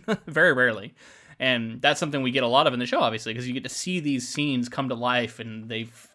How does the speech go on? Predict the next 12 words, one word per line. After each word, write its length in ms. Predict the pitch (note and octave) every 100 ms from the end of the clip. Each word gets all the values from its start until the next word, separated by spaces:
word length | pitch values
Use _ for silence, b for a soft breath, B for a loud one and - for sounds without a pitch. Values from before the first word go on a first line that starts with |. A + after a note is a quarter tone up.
| _
populated 560 | - D#3 D3 C3 B2 A#2
them 240 | A2+ A2+
with 340 | A2 A#2 - C3
tons 300 | D3+ D3+ C3+
of 80 |
things, 400 | - C3+ B2+ A#2
and 180 | A#2 B2 - B B B
that's 140 | B E3
one 80 | G3
of 60 | E3+
my 100 | C#3+
favorite 300 | D3 B2